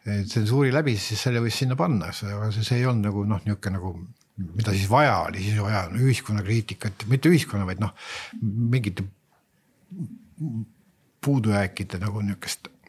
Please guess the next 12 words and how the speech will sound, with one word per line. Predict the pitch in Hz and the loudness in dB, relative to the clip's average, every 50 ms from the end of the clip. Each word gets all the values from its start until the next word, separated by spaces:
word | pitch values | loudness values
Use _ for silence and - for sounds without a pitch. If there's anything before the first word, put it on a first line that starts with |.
| _ _ _ _ _ _ _ _ _ _ _ _ _ _ _ - - - - - - - - | _ _ _ _ _ _ _ _ _ _ _ _ _ _ _ -12 -12 -12 -12 -16 -18 -16 -4
leebet | - 120 131 127 95 87 85 - | 0 2 2 2 2 0 -4 -2
kriitikat | - 120 117 - - - - - 92 - 95 | 0 0 0 0 -2 -6 -6 -8 -6 -6 -6
oli | 92 98 98 | -4 -2 -2
vaja, | 101 98 98 - - | -2 -2 -2 -4 -6
noh, | - 104 90 92 98 98 95 - 107 101 - | -6 -4 -2 0 0 -2 -2 -4 -6 -6 -4
Nõukogude | 107 101 107 113 113 104 87 95 92 85 85 | -4 -2 2 4 4 4 2 0 -4 -4 -4
ajal. | 85 82 92 92 - _ _ _ _ _ - - - - - - - - - - - - - - - | -4 -6 -8 -12 -18 _ _ _ _ _ -20 -20 -18 -18 -18 -16 -16 -14 -14 -14 -16 -16 -16 -4 0
Aga | 104 104 104 98 92 104 101 101 104 | 2 2 2 2 2 2 2 2 2
p-, | 95 - 120 | 0 -2 -2
praegu | 120 - 180 202 190 170 147 131 131 135 135 131 131 127 117 - - - - | 0 2 4 4 4 4 2 2 2 2 2 2 2 0 -2 -4 -6 0 4
on, | 135 139 143 135 135 135 131 135 | 4 6 6 6 4 4 4 4
noh, | 147 139 120 | 2 2 2